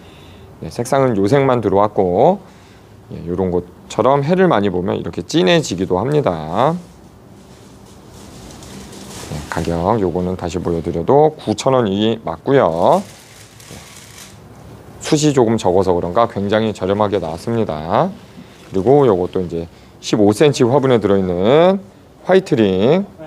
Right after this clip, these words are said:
네, 요거는 흰색 선이 가져 있고 화이트링의 가격 요거는 가격 만 이천 원으로 나간다고 합니다. 네, 그 다음에 또 들어온 요것도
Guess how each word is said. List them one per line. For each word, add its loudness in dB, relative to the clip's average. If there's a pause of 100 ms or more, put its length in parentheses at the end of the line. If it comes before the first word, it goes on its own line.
(920)
네, -6
요거는 4
흰색 2
선이 2
가져 4
있고 2
화이트링의 2
가격 4 (500)
요거는 2 (460)
가격 -4
만 2
이천 -2
원으로 4
나간다고 -4
합니다. -2 (2750)
네, -8 (100)
그 -2
다음에 4
또 2
들어온 -2
요것도 -2